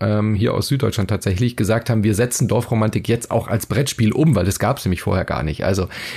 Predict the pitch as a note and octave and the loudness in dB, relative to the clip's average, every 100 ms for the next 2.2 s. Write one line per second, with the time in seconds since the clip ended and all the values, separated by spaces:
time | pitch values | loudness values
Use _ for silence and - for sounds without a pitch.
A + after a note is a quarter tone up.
0 | A#2+ - G#2 G#2 A#2+ - - A2 - G#2+ | -10 -4 -2 0 -2 -2 0 2 2 0
1 | G#2+ A2 G2+ B2 C3 A2+ G2+ A2+ A#2+ A2 | 2 2 2 2 2 2 2 2 4 4
2 | G#2+ G#2 | 4 2